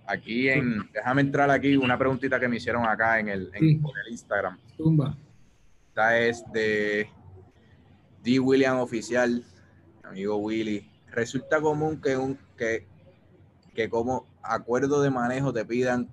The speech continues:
Speaker 1: X por ciento de la composición, si más o menos, so-, eh, si más ni menos, solo de-, el ingreso por streaming y venta".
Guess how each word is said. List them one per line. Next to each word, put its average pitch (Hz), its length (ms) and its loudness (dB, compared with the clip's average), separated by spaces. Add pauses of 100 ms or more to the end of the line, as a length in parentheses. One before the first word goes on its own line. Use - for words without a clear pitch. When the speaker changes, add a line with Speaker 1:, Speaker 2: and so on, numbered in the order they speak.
Speaker 1:
X 120 260 -6
por 113 200 -6
ciento 120 340 -4
de 113 80 2
la 107 100 0
composición, 104 760 -8 (680)
si 107 200 -8
más 110 220 -2
o 123 100 -2
menos, 131 600 -4 (400)
so-, 110 420 -2
eh, 101 1040 -2
si - 240 -8
más 113 240 0
ni 139 140 2
menos, 139 760 -2
solo 120 460 -2
de-, 113 180 -4
el 113 80 -2
ingreso 107 340 -2
por 117 160 -2
streaming 120 380 -2
y 117 100 -2
venta". 101 440 -4